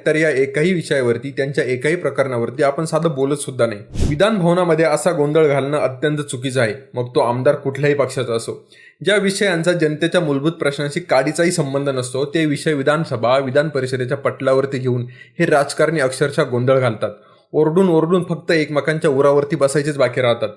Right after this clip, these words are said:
यांच्यापेक्षा ना ते बालवाडीचे पोरं बरे, त्यांना तरी कळतं कसं वागायचं कसं नाही. इतका गोंधळ जर तुम्ही जनतेच्या प्रश्नांसाठी घातला असता ना, तर या विधिमंडळाच्या कामकाजातून दररोज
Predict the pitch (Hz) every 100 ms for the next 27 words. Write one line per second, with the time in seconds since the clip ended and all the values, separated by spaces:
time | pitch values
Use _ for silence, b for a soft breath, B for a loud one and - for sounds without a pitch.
0 | - b b b 131 143 170 165 170 185
1 | 151 151 151 135 143 151 147 165 151 156
2 | 147 123 117 - - 196 233 226 208 170
3 | 143 127 113 - 147 143 123 120 123 123
4 | 120 127 117 - _ _ _ _ 135 131
5 | - 165 143 139 151 156 156 156 151 139
6 | 135 139 139 139 127 151 151 156 139 123
7 | 123 117 - 139 113 - b b _ 175
8 | 180 180 160 156 156 147 143 143 143 135
9 | 135 131 135 135 135 123 135 156 160 123